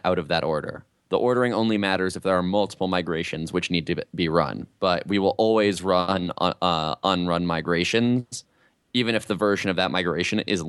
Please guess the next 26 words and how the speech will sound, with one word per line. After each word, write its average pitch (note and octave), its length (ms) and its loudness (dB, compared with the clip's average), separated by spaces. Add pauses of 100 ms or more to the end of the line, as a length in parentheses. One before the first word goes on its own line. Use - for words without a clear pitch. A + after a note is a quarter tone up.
(240)
lower E2+ 480 0
than E2+ 460 -2
the E2 520 0
last E2 420 -2
run, E2 240 0
latest F2+ 320 0
run F2 100 2
migration, D#2 460 0
which F2+ 100 0
is F2 80 -2
why G#2 240 2
we G2+ 120 2
maintain F#2+ 440 0 (140)
the - 80 -12
schema F#2+ 240 0
migrations E2+ 540 -2
table E2 260 0
in C#2+ 60 -4
the D#2 60 -6
first F#2 300 0
place. - 460 -2
If - 80 -12
we G2 80 0
didn't, F2+ 160 0
if F2+ 160 -2
we F2+ 320 2